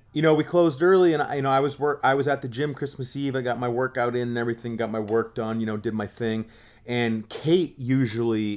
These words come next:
is the last person in the gym. You know, the employees leave, the customers are gone, Kate is there cleaning, you know.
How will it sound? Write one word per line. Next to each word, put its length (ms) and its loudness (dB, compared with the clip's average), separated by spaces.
is 420 -4
the 80 0
last 460 2
person 400 -4
in 120 -6
the 80 -8
gym. 360 -4
You 100 -6
know, 220 -2
the 180 2
employees 720 0
leave, 360 -2
the 80 -6
customers 600 -6
are 60 -14
gone, 400 -4
Kate 340 -6
is 160 -10
there 240 -4
cleaning, 480 -6
you 100 -14
know. 160 -12